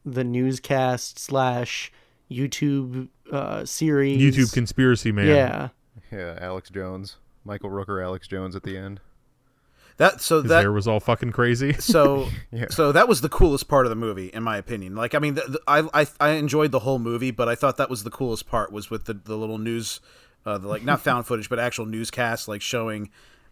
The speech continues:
Speaker 4: he's, he's being a fucking supervillain. Like, he's,
Speaker 2: Yeah.
Speaker 4: uh,
Speaker 2: Collapsing buildings
Speaker 4: Yeah,
Speaker 2: and
Speaker 4: and
Speaker 2: starting fires
Speaker 4: Yeah.
Speaker 2: and, yeah.
Speaker 4: Ugh, fucking crazy. Um, but yeah, the, the, the little stinger there is that, yeah, Michael Rooker's ca-,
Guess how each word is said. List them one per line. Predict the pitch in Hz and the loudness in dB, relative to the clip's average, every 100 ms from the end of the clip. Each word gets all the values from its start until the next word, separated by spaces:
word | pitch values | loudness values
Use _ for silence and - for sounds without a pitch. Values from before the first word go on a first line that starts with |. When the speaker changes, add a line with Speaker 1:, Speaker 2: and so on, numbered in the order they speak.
| _ - | _ -10
Speaker 4:
he's, | 127 113 - - 120 101 _ 147 120 98 107 - - 127 90 | -8 -6 -8 -10 -12 -14 _ -16 -16 -16 -16 -10 -10 -10 -4
he's | 165 131 | -2 -2
being | 120 151 139 | -2 -2 -2
a | 127 | 0
fucking | 147 147 | 0 0
supervillain. | 131 151 131 101 85 85 | -2 -2 -2 -6 -8 -8
Like, | 107 104 - - | -8 -8 -10 -10
he's, | 123 113 101 131 | -8 -8 -6 2
Speaker 2:
Yeah. | 127 110 - - - | 4 4 -2 -8 -2
Speaker 4:
uh, | 120 110 113 127 _ _ - | 2 2 0 -4 _ _ -6
Speaker 2:
Collapsing | 127 123 123 - 117 104 | 0 2 2 0 -4 2
buildings | 143 143 135 | 4 6 8
Speaker 4:
Yeah, | 196 160 117 107 104 | 8 8 4 0 -4
Speaker 2:
and | 127 123 | -4 -2
Speaker 4:
and | |
Speaker 2:
starting | 117 123 104 98 | 2 2 2 0
fires | 123 120 110 110 | 4 4 4 6
Speaker 4:
Yeah. | 175 165 127 92 | 6 6 2 -2
Speaker 2:
and, | 85 - _ _ _ _ - | -8 -18 _ _ _ _ -2
yeah. | 95 | 0
Speaker 4:
Ugh, | 85 | -2
fucking | - - 156 131 | -2 0 2 0
crazy. | 110 - 120 143 139 95 90 - _ - _ _ | -6 -4 -2 0 -2 -6 -12 -18 _ -20 _ _
Um, | 127 113 110 107 104 _ _ - | -4 -2 -4 -8 -14 _ _ -2
but | 147 | 2
yeah, | 143 131 | 4 4
the, | 135 127 - | 4 0 -2
the, | 120 131 127 123 113 - _ - 127 | -6 0 2 2 0 -6 _ -20 -8
the | 127 | -4
little | 135 127 | -2 -4
stinger | - 160 156 131 | -2 -2 0 0
there | 117 110 | 0 -4
is | 104 | -4
that, | 110 113 | -4 -2
yeah, | 120 | -2
Michael | 113 120 117 | -2 -4 -4
Rooker's | 120 123 113 | -4 -4 -8
ca-, | - | -10